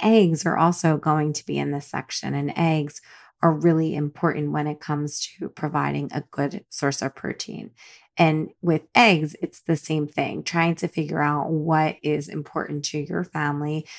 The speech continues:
Is it important when it comes to what's in the egg product versus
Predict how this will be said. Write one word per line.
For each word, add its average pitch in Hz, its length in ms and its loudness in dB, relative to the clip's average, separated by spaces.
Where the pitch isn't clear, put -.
Is 156 220 0
it - 360 -4
important 156 800 -4
when 156 200 -2
it 151 140 -6
comes 156 460 -4
to 147 480 -4
what's 156 460 -6
in 170 160 -2
the 170 160 -2
egg 170 200 0
product 160 540 -2
versus 156 800 -4